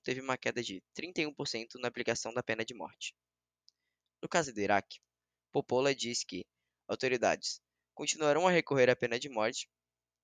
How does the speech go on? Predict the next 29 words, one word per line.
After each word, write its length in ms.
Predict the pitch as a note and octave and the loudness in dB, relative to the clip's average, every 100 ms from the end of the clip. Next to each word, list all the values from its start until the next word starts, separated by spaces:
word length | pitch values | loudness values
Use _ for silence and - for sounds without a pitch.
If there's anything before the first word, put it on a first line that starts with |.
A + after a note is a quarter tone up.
| - - - _ _ | -20 -20 -20 _ _
em 60 | D3 | -4
resposta 580 | D3+ - D3 D3+ D#3+ - _ _ _ _ _ _ _ | -2 4 6 6 2 0 _ _ _ _ _ _ _
a 140 | - B2 | 6 6
um 100 | G#2 - - | 6 -10 -6
ultraje 540 | D3+ E3+ C#3+ C3+ D#3 | -4 2 10 10 10
público 420 | - B2+ C3 C3+ C#3 | 2 -2 0 -2 0
depois 300 | C3 A#2+ C3 | 0 0 0
de 60 | |
ataques 540 | C3 - A2+ - - - _ _ _ | 4 6 6 4 -8 -8 _ _ _
reivindicados 800 | - C#3+ D#3+ D3+ C#3+ A#2 A#2+ C3 | -12 -12 -6 -6 4 6 6 2
por 160 | - A#2+ | -4 -6
grupos 280 | A#2+ - C3 | -6 -2 0
armados, 540 | A#2+ F#2+ G#2 - - - | 2 2 -2 -6 -12 -14
incluindo 400 | B2+ - C3+ C#3 | -14 -8 -6 -4
o 40 | |
grupo 220 | C3 C3+ | -4 -6
que 120 | - - | -4 2
se 80 | |
autodenomina 760 | B2+ C3+ D3+ D3 C3+ A2 A2+ B2+ _ - | 4 2 -2 -2 -2 -4 -6 -6 _ -10
Estado 340 | - - G#2+ | -2 2 2
Islâmico, 460 | B2 A#2+ F2+ - _ _ _ _ _ | 0 -6 -6 -10 _ _ _ _ _
com 120 | - C#3+ | -8 -2
dezenas 400 | C#3 D3 E3+ E3 | 0 0 0 0
de 120 | C3+ | 2
homens 360 | G2+ A#2+ - - _ | 2 0 -8 -10 _
sendo 200 | - B2 | -10 -6
executados 640 | B2 C3 C#3 - G#2 A2+ A#2 | -2 -2 -2 4 4 4 -8
em 80 | |
setembro. 500 | B2 C3 G#2 E2 E2 | -8 -6 -6 -10 -16